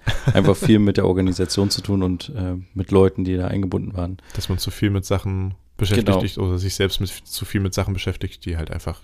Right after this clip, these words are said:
Speaker 2: gerade nicht das Wichtigste sind.
Speaker 1: Ja, das ist auf jeden Fall das Größte, was ich jetzt als Lernprozess daraus mitgenommen habe. Ähm, ich gehe halt immer gerne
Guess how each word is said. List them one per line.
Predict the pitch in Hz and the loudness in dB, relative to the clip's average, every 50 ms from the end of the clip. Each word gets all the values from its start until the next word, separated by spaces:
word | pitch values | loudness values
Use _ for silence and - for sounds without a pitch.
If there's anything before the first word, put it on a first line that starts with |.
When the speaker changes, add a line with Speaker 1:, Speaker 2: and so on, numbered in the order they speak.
| - | -18
Speaker 2:
gerade | - - - 82 82 85 92 - - - - - - | -14 -6 -4 -2 -2 -2 -4 -6 -8 -14 -16 -8 -2
nicht | - 135 - | -2 0 2
das | 120 98 | 2 0
Wichtigste | 104 95 - - - - 95 | 0 -2 -4 -4 -12 -10 -4
sind. | 82 98 | 0 2
Speaker 1:
Ja, | 104 110 | 4 4
das | 113 117 113 - | 4 2 0 0
ist | - 123 - - | -2 0 0 0
auf | - - - | 0 0 2
jeden | 123 123 123 | 2 2 2
Fall | - - 101 | 4 2 0
das | - 98 - - | 0 0 -4 -2
Größte, | - 104 104 - - 98 | 0 0 0 0 0 -2
was | 92 90 - | -2 -2 -2
ich | - - - | -4 -4 -4
jetzt | 101 90 - - | -4 -4 -4 -4
als | - 92 92 - - | -4 -4 -6 -4 -2
Lernprozess | 95 92 92 - - - - 101 92 - | -2 -2 -2 -4 -6 -8 -6 -4 -4 -4
daraus | - 98 92 90 87 - | -6 -4 -4 -4 -4 -4
mitgenommen | 95 92 - - 95 92 92 90 87 | -4 -6 -4 -6 -6 -4 -4 -4 -2
habe. | 85 87 87 90 95 101 104 - _ _ - - - - - - _ _ _ - | -2 -4 -4 -2 -4 -4 -4 -6 _ _ -20 -20 -20 -20 -20 -20 _ _ _ -4
Ähm, | - 98 92 92 95 92 92 92 90 90 - - - | 0 2 2 2 2 2 2 2 0 0 -2 -4 -6
ich | - 104 - - - - | -6 -6 -8 -8 -10 -4
gehe | - 113 113 | 0 2 2
halt | 104 104 104 - | 4 2 2 2
immer | 117 113 113 110 | 2 4 4 4
gerne | 104 - 101 104 110 110 107 104 107 - - - - - | 4 2 2 2 4 4 4 4 2 0 -2 -6 -10 -12